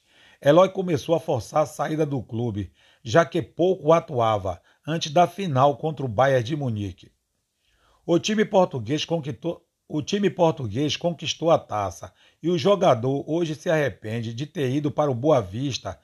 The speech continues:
sem ter participado da decisão. Assim, em dois anos no clube,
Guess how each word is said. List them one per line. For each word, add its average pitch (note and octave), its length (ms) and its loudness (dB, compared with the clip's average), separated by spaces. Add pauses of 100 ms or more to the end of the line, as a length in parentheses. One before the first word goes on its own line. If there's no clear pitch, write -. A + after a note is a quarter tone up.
(300)
sem E3+ 260 -2
ter F3+ 140 0
participado D#3+ 920 0
da C3 140 4
decisão. G#2 640 -4 (800)
Assim, B2 580 -2 (260)
em E3+ 160 -2
dois E3 340 4
anos C#3 280 0
no B2 160 -4
clube, C#3 500 -4